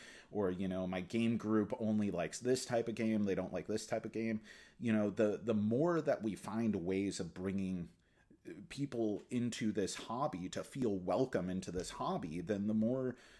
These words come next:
diverse groups of people there are that may be interested in all these games who might have otherwise been turned off by this hobby because it feels insular and kind of made for,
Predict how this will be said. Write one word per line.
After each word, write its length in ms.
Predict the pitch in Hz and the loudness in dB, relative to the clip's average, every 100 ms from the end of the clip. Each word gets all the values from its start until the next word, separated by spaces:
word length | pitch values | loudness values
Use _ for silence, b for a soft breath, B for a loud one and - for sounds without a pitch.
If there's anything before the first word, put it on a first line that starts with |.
| b b 101 | b b -10
diverse 400 | 107 104 113 131 | -4 2 4 4
groups 340 | 110 107 123 - | 0 0 0 0
of 80 | |
people 300 | 98 139 107 | -2 -4 -2
there 240 | 110 110 90 | 2 4 4
are 280 | 120 180 123 | 4 4 4
that 180 | 101 120 | 2 2
may 160 | 123 | 0
be 140 | 127 139 | 0 0
interested 680 | 139 190 - 147 117 98 92 - | 0 0 -2 -2 2 2 0 0
in 160 | 107 | 0
all 320 | 107 95 98 104 | 0 2 2 2
these 320 | 110 101 95 | 0 -2 -2
games 380 | 101 98 95 - | -2 -2 -2 0
who 360 | 123 120 113 - 107 | 0 2 0 -4 -4
might 400 | 101 104 113 117 | 0 0 0 -2
have 180 | 113 107 | -4 -2
otherwise 560 | 117 120 110 95 92 98 | -2 2 4 4 2 0
been 220 | 98 92 | -2 -4
turned 380 | - 123 110 98 | -4 -2 0 0
off 320 | 135 202 - | -2 -4 -2
by 160 | 85 85 | -2 -2
this 180 | 90 | -2
hobby 480 | - 80 82 90 98 | -4 -4 -4 -2 -4
because 320 | 98 107 113 | -4 -4 -4
it 140 | 110 - - | -6 -10 -8
feels 520 | 117 104 95 98 - - - | -2 0 2 0 -4 -10 -2
insular 760 | 127 127 - 104 95 90 92 - | 0 2 2 2 2 0 -2 -2
and 160 | 98 | -4
kind 280 | 92 104 98 | -2 -2 2
of 200 | 98 95 B B B | 2 0 B B B
made 520 | 98 107 113 110 101 95 | 0 4 6 6 4 0
for, 600 | - 104 101 92 85 | -2 0 2 2 2